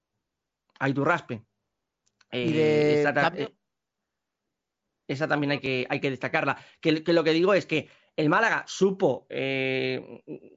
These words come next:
Speaker 1: recibir esos golpes, por decirlo de alguna forma, del Recreativo de Huelva, es decir, se supo mantener en pie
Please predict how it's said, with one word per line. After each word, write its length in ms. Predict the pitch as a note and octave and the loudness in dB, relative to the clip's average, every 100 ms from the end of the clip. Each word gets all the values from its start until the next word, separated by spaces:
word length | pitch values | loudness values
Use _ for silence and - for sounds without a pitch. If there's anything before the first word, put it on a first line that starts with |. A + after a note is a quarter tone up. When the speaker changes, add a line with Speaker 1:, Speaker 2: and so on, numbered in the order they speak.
| _ | _
Speaker 1:
recibir 480 | D3+ D3+ C3+ D3 F#3 | -6 -4 2 2 4
esos 240 | F#3+ F3+ C3+ | 2 2 4
golpes, 420 | G#3 F#3+ F#3+ G#3 | 2 4 0 -2
por 160 | - | -4
decirlo 300 | C#3 C#3 E3+ | -4 0 0
de 80 | E3+ | 2
alguna 240 | D#3+ E3 - | 2 0 0
forma, 260 | E3+ E3+ | 0 2
del 100 | D#3+ | 2
Recreativo 400 | D3+ C#3+ D#3+ E3 E3+ | 0 0 0 2 2
de 40 | |
Huelva, 180 | F3+ G3+ | 2 2
es 60 | F3 | 2
decir, 220 | D3+ C#3+ | 0 -2
se 100 | C3+ | -4
supo 240 | - D#3+ F#3+ | -6 0 2
mantener 420 | F3+ E3 F3 E3 | 2 0 0 0
en 120 | D#3+ | 0
pie 320 | - G3 A#3 | 2 2 2